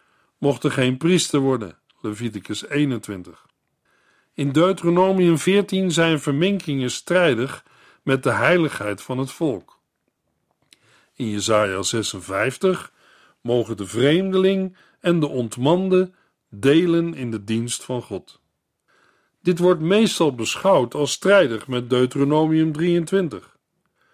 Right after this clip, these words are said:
Maar wanneer in de wetgeving vooral de toegang tot de rechtsvergadering en het huwelijk bedoeld wordt, is er geen sprake van tegenstrijdigheid.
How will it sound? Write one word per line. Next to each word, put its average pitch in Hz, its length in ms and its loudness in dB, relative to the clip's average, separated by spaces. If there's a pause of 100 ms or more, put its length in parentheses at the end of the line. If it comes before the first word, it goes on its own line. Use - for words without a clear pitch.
(300)
Maar 160 220 4
wanneer 190 340 4
in 185 140 4
de 175 100 4
wetgeving 170 760 2
vooral 160 360 2
de 139 240 -2
toegang 127 600 2 (360)
tot 139 200 0
de 127 80 2
rechtsvergadering 139 1200 0
en 120 100 -6
het 120 160 -4
huwelijk 175 360 0
bedoeld 107 360 -6
wordt, 117 360 -8 (540)
is 95 220 -8
er 92 100 -8
geen 113 220 -2
sprake 147 520 0
van 120 240 -8
tegenstrijdigheid. 101 1120 -6